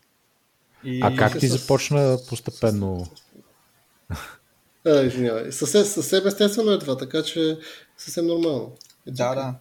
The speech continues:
Speaker 1: Нали, сега вече почват да се пресмятат, нали, по-популярни заглавия, по-добри, по-добро заплащане, а,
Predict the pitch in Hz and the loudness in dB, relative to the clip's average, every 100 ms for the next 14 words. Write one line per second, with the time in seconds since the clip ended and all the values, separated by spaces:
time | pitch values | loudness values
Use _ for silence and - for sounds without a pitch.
0 | - 120 113 - 143 135 127 160 - 143 | -10 -6 -4 -2 -2 -2 -4 -6 -8 -8
1 | - 139 135 - - 135 131 139 127 131 | -8 -10 -8 -8 -8 -10 -8 -6 -8 -10
2 | 127 120 110 110 - - _ _ _ - | -10 -8 -8 -8 -12 -20 _ _ _ -20
3 | - - _ _ _ 127 123 _ 131 127 | -20 -20 _ _ _ -8 -8 _ -4 -2
4 | 127 120 117 117 117 131 131 131 131 131 | -2 -4 -6 -4 -4 -4 -8 -8 -10 -14
5 | 131 - _ - 120 123 123 127 127 123 | -16 -20 _ -10 -10 -8 -8 -6 -6 -6
6 | 127 123 123 127 110 110 117 - 127 127 | -4 -2 -2 -4 -4 -2 -2 -2 -6 -6
7 | 135 - _ _ _ _ _ _ _ _ | -8 -14 _ _ _ _ _ _ _ _
8 | _ _ 127 127 120 117 | _ _ -6 -4 -4 -6